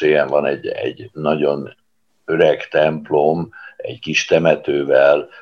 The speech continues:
ami az első, ö, bevándorlóknak a sírhelye, és azoknak a, a sírjai nyugszanak ott. Talán ilyen, ö, belül a városban nem is láttam New Yorkba,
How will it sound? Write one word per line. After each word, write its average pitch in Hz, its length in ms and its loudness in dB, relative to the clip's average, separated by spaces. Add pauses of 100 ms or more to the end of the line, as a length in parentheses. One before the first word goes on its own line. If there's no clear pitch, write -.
(160)
ami 73 380 -2
az 71 260 -2
első, 73 1080 0 (320)
ö, 67 400 -6 (1080)
bevándorlóknak 76 1200 2
a 67 60 -12
sírhelye, 76 840 2 (220)
és - 240 -8
azoknak 71 560 -2
a, 65 340 0 (400)
a 58 440 -2
sírjai 76 540 2
nyugszanak 78 540 -4
ott. 78 280 2 (280)
Talán 80 400 0
ilyen, 82 500 2
ö, 76 220 0 (120)
belül 82 320 2
a 73 100 4
városban 76 640 2
nem 80 140 -2
is 78 140 -4
láttam 73 480 2
New 73 140 -4
Yorkba, 67 800 0